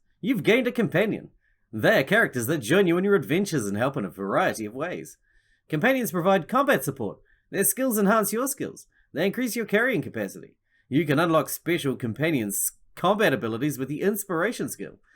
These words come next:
Learn more about your comp-, companions in the Companion Ledger.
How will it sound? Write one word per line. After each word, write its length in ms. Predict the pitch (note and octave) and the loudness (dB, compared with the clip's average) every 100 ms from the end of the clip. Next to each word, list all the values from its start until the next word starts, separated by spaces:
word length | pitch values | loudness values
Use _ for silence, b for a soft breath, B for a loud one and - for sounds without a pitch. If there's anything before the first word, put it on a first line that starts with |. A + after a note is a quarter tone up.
| b b | b b
Learn 240 | C#3 A3+ | 2 4
more 140 | F#3+ A3 | 6 2
about 240 | C#3 C#3 | 2 0
your 120 | C#3+ | 0
comp-, 500 | B2 G3 G#3 C#3+ C3+ | -2 0 0 0 -12
companions 580 | - D#3+ F#3+ A#3 A2+ A2 - b | -6 -2 2 2 0 -4 -12 b
in 140 | - B3+ | -4 -2
the 80 | |
Companion 600 | C4 C#4 A#3 E3+ F3 B2+ | 0 -2 -2 -2 -2 -2
Ledger. 380 | G2+ C#3 F#3 - | -2 -4 -6 -10